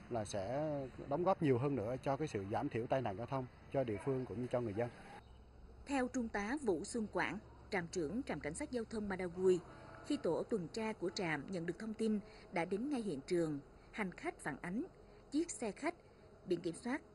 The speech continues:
Speaker 2: năm mươi ba N hai tám hai bốn của công ty trách nhiệm hữu hạn thương mại dịch vụ Tấn Hà đã mất phanh khi còn cách chân đèo Bảo Lộc khoảng năm trăm mét. Nếu không có sự trợ giúp của tài xế Bắc điều khiển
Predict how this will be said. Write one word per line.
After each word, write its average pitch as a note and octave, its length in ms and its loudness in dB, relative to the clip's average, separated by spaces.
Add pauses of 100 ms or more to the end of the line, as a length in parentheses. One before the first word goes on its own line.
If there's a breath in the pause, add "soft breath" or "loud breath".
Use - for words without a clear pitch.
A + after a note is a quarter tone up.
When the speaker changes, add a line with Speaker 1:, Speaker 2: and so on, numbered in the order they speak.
(140)
Speaker 2:
năm A3+ 180 2
mươi A3 160 -2
ba G#3 160 -2 (140)
N F3+ 100 -4 (340)
hai G#3 320 -6
tám G3 180 -2
hai B3 260 -4
bốn F3+ 200 0
của - 80 -4
công G#3+ 180 -4
ty G#3+ 220 -2
trách - 220 -6
nhiệm F#3 220 -2
hữu D3 160 -2
hạn D3+ 320 -4
thương G#3+ 200 -4
mại D3+ 180 -4
dịch D#3 160 -4
vụ D3+ 80 2
Tấn A3 260 -2
Hà E3 300 -2 (340 loud breath)
đã D#3 120 2
mất A3 220 -2
phanh G3+ 260 -4 (340 soft breath)
khi C4 140 0
còn E3+ 320 -2
cách D#4 160 -4
chân A3+ 180 -2
đèo E3 160 -2
Bảo C#3+ 160 -2
Lộc E3 180 0
khoảng D3+ 320 -4
năm G3+ 160 -4
trăm E3+ 180 -4
mét. G3 180 0 (640 soft breath)
Nếu A#3 160 6
không C4 240 -2
có C#4 140 -2
sự E3 340 2
trợ D#3 220 2
giúp C#4+ 180 0 (100)
của D#3 160 0
tài D#3+ 140 -4
xế E3 200 -4
Bắc C#4 140 -2 (400)
điều A3 120 6
khiển F3 380 0